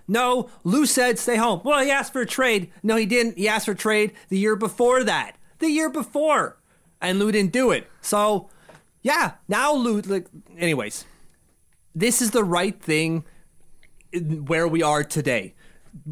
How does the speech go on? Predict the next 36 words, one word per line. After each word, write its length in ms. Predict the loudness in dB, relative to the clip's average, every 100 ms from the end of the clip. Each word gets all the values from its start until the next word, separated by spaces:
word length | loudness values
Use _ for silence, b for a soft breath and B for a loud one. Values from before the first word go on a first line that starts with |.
| -14 -8
Forgetting 540 | -2 0 0 0 0 0
what 120 | 0
happened 340 | -2 -2 -4
before, 540 | -6 -2 0 0 0 b b
where 220 | -2 0
we 160 | 0 0
are 140 | 0
today, 320 | -2 -2 0 0
this 240 | 0 -2
is 80 | -4
the 80 | -2
right 200 | -2 -2
thing 140 | -6
for 120 | -4
the 60 | -2
New 60 |
York 180 | -2 -2
Islanders 300 | -2 -2 -4
to 100 | -4
do. 280 | -2 -2 -4 b b b -6
Let 220 | -2 0
him 140 | -2
play 260 | -2 0 0
somewhere 320 | 0 -2 -2
where 140 | -2 -2
he's 100 | -2
gonna 140 | -4
put 200 | -2 -2
up 120 | -2
points 320 | -4 -4 -4 -6
and 180 | -8 -8
he 180 | -10 -4
can 140 | -4
showcase 540 | -2 -2 -2 -2 -4
his 100 | -4 -6
talents, 520 | -4 -2 -2 -4